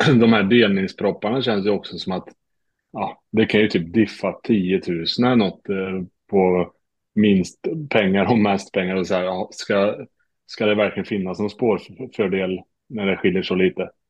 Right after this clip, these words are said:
Eh, det blir ju roligare lopp om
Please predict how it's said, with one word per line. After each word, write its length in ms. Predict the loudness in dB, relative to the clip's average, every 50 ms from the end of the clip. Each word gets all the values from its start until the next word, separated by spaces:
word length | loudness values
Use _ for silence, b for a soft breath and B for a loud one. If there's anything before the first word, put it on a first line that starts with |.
| _ _ _ _ _ _ _ -16 -14
Eh, 800 | -12 -10 -10 -10 -10 -10 -10 -8 -8 -8 -8 -8 -8 -8 -8 -8
det 240 | -4 0 2 4
blir 100 | 6 6 8
ju 280 | 8 8 6 6 6 6
roligare 420 | 6 4 4 4 6 6 6 6 6
lopp 240 | 4 2 0 -2
om 260 | -4 -4 -6 -6 -12